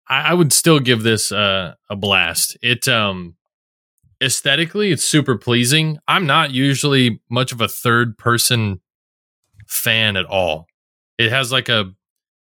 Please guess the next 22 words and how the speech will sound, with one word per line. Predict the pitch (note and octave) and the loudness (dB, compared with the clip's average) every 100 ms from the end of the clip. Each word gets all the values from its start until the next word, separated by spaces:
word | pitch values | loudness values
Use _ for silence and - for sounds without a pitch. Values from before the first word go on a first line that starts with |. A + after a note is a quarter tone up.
| _ | _
almost | C3 F#3+ G3 G3+ | -2 2 4 2
like | E3 | 0
a | B2 | -2
Fortnite | F#2+ - A#2+ C#3 C3+ C#3+ D3+ - _ _ _ _ _ - | -4 -6 -4 -2 0 0 -2 -6 _ _ _ _ _ -4
angle | B2 C#3 C#3+ D#3+ D#3+ - _ - | 0 0 0 0 -2 -6 _ -4
to | D3 | 2
your | C3 A#2 | 2 2
character | A#2+ A#2 C3+ D3+ D3 C3+ - | 0 0 -2 -2 -2 -4 -6
where | A2+ A2 | 0 2
you're, | G#2+ G#2+ G#2+ | 2 0 -2
you're | A2+ A2 | -2 -2
just, | G2+ A#2 - _ _ _ _ | 0 -4 -6 _ _ _ _
you | A#2 | -6
know, | G#2+ F#2+ _ _ _ _ _ _ | -4 -6 _ _ _ _ _ _
n-, | C3 C3 | -20 -12
not | D3 E3 E3 | -4 -4 -2
so | - | 0
much, | F#3+ D#3+ - | 2 2 2
uh, | C3 A2+ G#2 F#2 _ - - _ _ - | 2 2 0 -6 _ -14 -14 _ _ -6
I | B2+ | -4
think | D3+ C#3 | -2 0
of | A#2+ G2+ - - | -2 -2 -8 -14